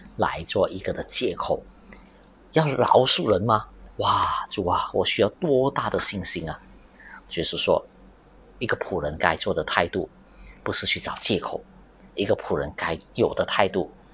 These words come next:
是做完一切，仍然要对主说：“我们所做的是本分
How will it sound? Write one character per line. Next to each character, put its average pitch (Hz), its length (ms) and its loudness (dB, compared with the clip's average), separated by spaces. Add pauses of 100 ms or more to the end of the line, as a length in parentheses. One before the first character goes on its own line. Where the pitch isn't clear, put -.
(180)
是 - 180 -2
做 135 240 -2
完 80 240 -2
一 87 80 -2
切， - 340 -2 (560)
仍 92 140 2
然 78 180 -4
要 85 140 -2
对 95 220 -2
主 - 180 -6
说 85 260 0 (300)
：“我 98 80 4
们 80 140 -2
所 - 160 2
做 82 200 -2
的 - 140 -8 (200)
是 - 180 -4
本 - 180 -6 (100)
分 80 160 -4